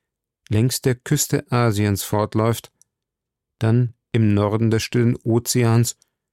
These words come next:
in runder Krümmung bis zur Aleutengruppe hinzieht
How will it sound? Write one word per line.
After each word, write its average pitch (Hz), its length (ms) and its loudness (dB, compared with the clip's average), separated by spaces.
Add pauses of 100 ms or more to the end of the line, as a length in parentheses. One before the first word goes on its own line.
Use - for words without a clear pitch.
(160)
in 120 220 4
runder 131 380 2
Krümmung 117 500 2
bis 113 240 -2
zur - 220 -2
Aleutengruppe 117 800 0
hinzieht 110 580 0